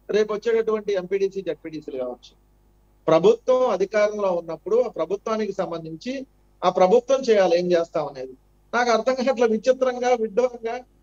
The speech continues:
చంద్రబాబు నాయుడు గారు ఏదో మళ్ళీ ఇప్పుడు అసెంబ్లీ ఎన్నికలు జరుగుతున్నట్టుగా manifesto రిలీజ్ చేయటం,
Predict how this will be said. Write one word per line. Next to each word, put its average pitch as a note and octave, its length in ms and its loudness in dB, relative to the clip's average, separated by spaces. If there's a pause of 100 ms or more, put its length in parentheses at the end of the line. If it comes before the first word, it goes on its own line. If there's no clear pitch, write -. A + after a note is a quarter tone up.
(280)
చంద్రబాబు A#3+ 400 4
నాయుడు A#3 280 2
గారు A3+ 180 4
ఏదో A3 180 2
మళ్ళీ G3+ 200 -2
ఇప్పుడు F#3+ 320 -6
అసెంబ్లీ A3 360 0
ఎన్నికలు G#3+ 300 -2
జరుగుతున్నట్టుగా G3 640 -6
manifesto F3 520 -4
రిలీజ్ F3 420 0
చేయటం, F3 320 0